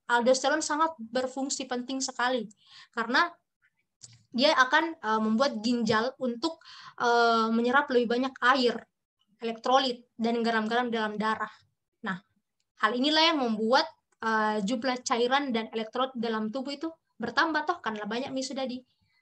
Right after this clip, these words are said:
eh, reabsorpsi. Jadi, sehingga membuat tekanan darah itu meningkat.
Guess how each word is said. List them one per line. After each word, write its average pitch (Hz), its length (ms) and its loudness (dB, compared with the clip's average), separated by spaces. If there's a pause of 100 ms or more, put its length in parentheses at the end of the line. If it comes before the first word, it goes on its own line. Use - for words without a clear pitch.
(160)
eh, 208 320 -6
reabsorpsi. 214 800 -10
Jadi, 208 160 -14 (480)
sehingga 233 480 2 (320)
membuat 247 320 0
tekanan 220 320 -6
darah 226 240 -2 (220)
itu - 100 -14
meningkat. 226 560 -6